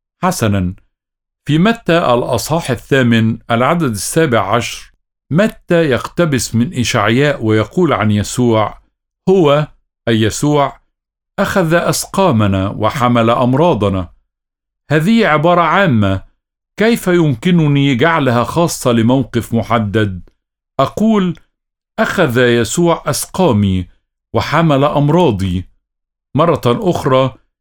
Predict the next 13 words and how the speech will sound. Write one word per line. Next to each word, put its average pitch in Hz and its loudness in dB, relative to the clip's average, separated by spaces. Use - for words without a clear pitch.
في 131 0
رسالة 180 0
بطرس 147 -2
الأولى 135 2
الأصحاح 123 -4
الثاني 117 0
العدد 135 0
الرابع 123 0
والعشرين 113 0
يقول 151 -2
بطرس 127 -2
عن 107 0
يسوع: 113 0